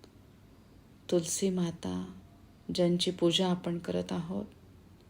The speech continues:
सगळ्या नकारात्मक ऊर्जा गळून पडलेल्या आहेत,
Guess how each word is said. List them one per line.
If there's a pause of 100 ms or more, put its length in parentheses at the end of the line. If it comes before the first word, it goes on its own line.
(1120)
सगळ्या
नकारात्मक
ऊर्जा
गळून
पडलेल्या
आहेत,